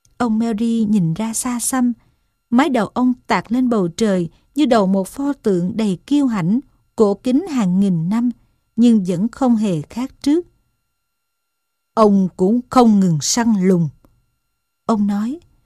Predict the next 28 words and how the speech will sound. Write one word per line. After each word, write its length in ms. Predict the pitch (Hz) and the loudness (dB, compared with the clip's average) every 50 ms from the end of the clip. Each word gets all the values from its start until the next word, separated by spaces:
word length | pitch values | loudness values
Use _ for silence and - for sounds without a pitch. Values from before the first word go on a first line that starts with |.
| _ _ _ _ _ _ _ _ | _ _ _ _ _ _ _ _
"từ 280 | - 202 190 175 170 160 | -2 0 0 2 0 -2
rất, 300 | 156 156 - 294 349 - _ - _ _ | -4 0 2 2 2 2 _ -12 _ _
rất 400 | 156 180 262 349 - - _ 180 | 2 4 4 4 4 0 _ 0
nhiều 220 | 180 170 160 156 | 2 2 2 0
năm 360 | 156 175 220 226 226 208 185 | 0 0 2 2 2 0 0
rồi." 280 | 160 180 175 160 151 139 - _ _ _ _ _ _ _ _ _ _ _ _ _ _ _ _ _ _ _ _ _ _ _ _ | 0 0 -2 -2 -2 -6 -10 _ _ _ _ _ _ _ _ _ _ _ _ _ _ _ _ _ _ _ _ _ _ _ _
Đám 220 | 226 240 254 294 | -4 -4 -4 -4
trẻ 360 | - - 233 190 170 170 202 240 - - | -4 -4 -4 -4 -2 -4 -6 -8 -6 -4
trố 120 | 269 277 | -4 -2
mắt 280 | 285 330 349 - _ - | -2 -4 -6 -6 _ -2
nhìn 180 | 220 202 165 - - _ | 0 0 -2 -4 -6 _
ông, 240 | - 240 240 240 233 - _ _ _ - | -6 -6 -4 -4 -6 -8 _ _ _ -2
với 100 | 240 359 | 0 2
lòng 200 | 339 302 226 190 | 2 2 2 0
kính 280 | 170 - 277 277 381 427 - | -2 -2 -4 -4 -4 -4 -4
trọng 260 | - 226 180 170 175 | -4 -4 -2 -2 -4
pha 240 | 175 - - 254 247 | -6 -8 -8 -8 -8
chút 220 | 226 - 339 381 - | -6 -4 -6 -6 -4
sợ 280 | - - 240 196 170 | -6 -6 -6 -6 -6
hãi. 440 | 180 180 190 196 185 175 185 233 320 - _ _ _ _ _ _ _ _ _ _ _ _ _ _ _ | -8 -8 -8 -8 -8 -6 -6 -8 -10 -12 _ _ _ _ _ _ _ _ _ _ _ _ _ _ _
Trong 200 | - 254 214 190 | -2 0 0 2
giây 140 | 180 202 196 | 0 0 -2
lát, 220 | 196 214 240 294 359 - _ _ _ _ _ _ | -4 -4 -6 -8 -10 -10 _ _ _ _ _ _
ông 180 | - 285 269 247 | 2 2 4 4
trở 120 | - 247 | 4 2
nên 240 | 277 311 302 285 247 | 2 2 2 2 2
lạ 200 | 220 208 175 170 | 0 0 0 -2
lẫm, 360 | 185 202 220 196 180 208 285 | -2 -2 -2 0 0 -2 -2